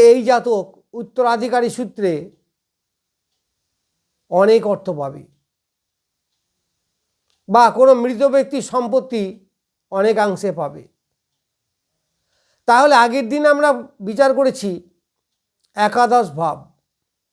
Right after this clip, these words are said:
যেখান থেকে আমরা কর্ম করে উপার্জন করি। আজকে আমি দেখালাম যে কর্ম ছাড়াও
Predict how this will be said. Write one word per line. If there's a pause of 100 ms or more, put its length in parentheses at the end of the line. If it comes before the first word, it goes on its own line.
(380)
যেখান (100)
থেকে (1300)
আমরা (140)
কর্ম
করে (180)
উপার্জন (120)
করি। (2750)
আজকে
আমি (100)
দেখালাম (760)
যে (160)
কর্ম (180)
ছাড়াও